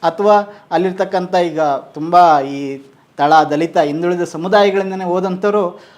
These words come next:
ಆ, ಮೇಲ್-, ಮೇಲು ವರ್ಗಗಳ ಜೊತೆಗೆ ಅಥವಾ ಭೂಮಾಲೀಕರ ಜೊತೆಗೆ, ಶ್ರೀಮಂತರ ಜೊತೆಗೆ ಸಂಧಾನ ಮಾಡ್ಕೊಳ್ಳೋದು ಸಾಮಾನ್ಯ ಎಲ್ಲ ಸಿನಿಮಾಗಳು ನೋಡ್ತೀವಿ. ಇಲ್ಲಿ ಅಷ್ಟಕ್ಕೆ ನಿಲ್ಲೋದಿಲ್ಲ. ಇಲ್ಲಿ ಬಹಳ ಸ್ಪಷ್ಟವಾಗಿ ಸಿನಿಮಾ ಹೇಳುತ್ತೆ,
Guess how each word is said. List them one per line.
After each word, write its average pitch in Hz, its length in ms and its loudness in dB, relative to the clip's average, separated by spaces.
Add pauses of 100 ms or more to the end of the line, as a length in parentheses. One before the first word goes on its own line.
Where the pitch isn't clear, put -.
(140)
ಆ, 151 160 -2
ಮೇಲ್-, 233 680 0
ಮೇಲು 226 420 4
ವರ್ಗಗಳ 208 460 4
ಜೊತೆಗೆ 156 460 -4
ಅಥವಾ 185 200 -6
ಭೂಮಾಲೀಕರ 202 540 0
ಜೊತೆಗೆ, 156 360 -8
ಶ್ರೀಮಂತರ 196 500 -4
ಜೊತೆಗೆ 180 260 -8
ಸಂಧಾನ 240 440 2
ಮಾಡ್ಕೊಳ್ಳೋದು 202 520 -2
ಸಾಮಾನ್ಯ 214 380 -6
ಎಲ್ಲ 190 160 -2
ಸಿನಿಮಾಗಳು 185 440 -6
ನೋಡ್ತೀವಿ. 151 500 -8 (200)
ಇಲ್ಲಿ 294 220 2
ಅಷ್ಟಕ್ಕೆ 247 480 2
ನಿಲ್ಲೋದಿಲ್ಲ. 147 720 -4 (180)
ಇಲ್ಲಿ 170 300 2
ಬಹಳ 180 220 4
ಸ್ಪಷ್ಟವಾಗಿ 226 720 6
ಸಿನಿಮಾ 202 280 0
ಹೇಳುತ್ತೆ, 190 680 -2